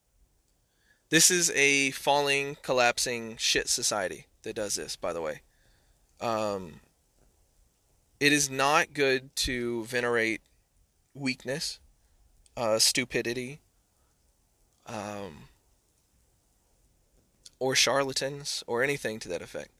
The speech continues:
It i-, it is strength that should be commended. Being strong, being wise, making good decisions, working hard. These are things that we should elevate.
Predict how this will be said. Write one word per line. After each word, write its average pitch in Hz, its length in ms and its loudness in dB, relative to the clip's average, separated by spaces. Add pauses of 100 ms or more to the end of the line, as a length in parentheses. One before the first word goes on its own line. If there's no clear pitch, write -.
(920)
It 135 140 4
i-, 127 140 2
it 135 100 2
is 127 100 2
strength 180 460 2
that 98 140 0
should 110 300 -2
be 113 120 -8
commended. 90 440 -8
Being 135 220 -4
strong, 120 640 0 (120)
being 120 360 -6
wise, 110 680 2 (480)
making 135 340 2
good 135 160 0
decisions, 113 560 -2
working 123 400 0
hard. 78 380 -4 (840)
These 165 180 4
are 165 80 6
things 139 320 0
that 113 160 -2
we 123 100 -4
should 117 560 -2 (400)
elevate. 131 440 0